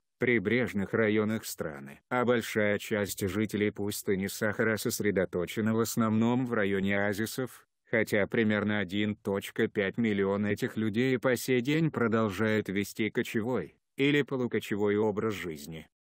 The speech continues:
Двадцать восемь целых одна десятая процента алжирцев младше пятнадцати летнего возраста. Женщин в Алжире примерно на один процент больше, чем мужчин,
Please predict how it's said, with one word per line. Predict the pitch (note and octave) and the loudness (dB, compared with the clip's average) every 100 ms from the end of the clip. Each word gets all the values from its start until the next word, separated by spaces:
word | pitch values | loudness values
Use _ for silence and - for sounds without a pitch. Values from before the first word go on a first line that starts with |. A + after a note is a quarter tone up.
| _ - | _ -18
Двадцать | F#2 A#2 C#3 - B2+ A2+ | -4 2 2 0 -4 -2
восемь | G2+ G2+ - G2 G2+ | 0 0 0 -4 -4
целых | - A2 A2+ B2+ G#2 | -2 -2 0 -2 -2
одна | G2+ F#2+ G2+ | -2 0 -2
десятая | F#2+ G2 F2+ D#2+ F#2 F2+ | -4 -6 -8 -4 -2 0
процента | G#2 G2+ - C#3+ G2+ G#2+ G2+ | -2 -4 -4 -6 -4 -2 -2
алжирцев | F#2 G2+ G#2+ - C#3+ B2+ | 0 0 0 0 -2 0
младше | G#2+ G#2+ A2+ A2 - A#2+ | 2 2 2 0 -2 -4
пятнадцати | - A2+ - F#2 F2+ B2 G2+ | -2 -4 -2 -4 -4 -4 -2
летнего | G2+ G2+ F#2 G2+ A2 | 0 0 0 0 0
возраста. | F2+ F2 F2+ F2+ - F2+ E2+ _ | -2 -4 -6 -10 -10 -12 -14 _
Женщин | G#2 A#2 G#2+ G#2 G#2+ G2+ | -2 0 0 -2 -2 0
в | G2 | 0
Алжире | G2+ E3 G#3 G#3 | 0 0 0 0
примерно | - G#2 G2+ G2 G#2+ | 0 0 0 0 -2
на | G#2 G2+ | 0 -2
один | G#2+ G#2+ G#2 | -2 -4 -2
процент | G2 F2+ - G2+ F#2+ F#2 | 0 0 -2 -2 -2 -2
больше, | F#2 A2 F#2 - - D#2+ D#2+ _ - | -2 -2 -2 -4 -10 -10 -14 _ -12
чем | - G#2 F#2 | -2 2 2
мужчин, | F2+ - - C3+ E2+ | 0 -4 -4 -4 -4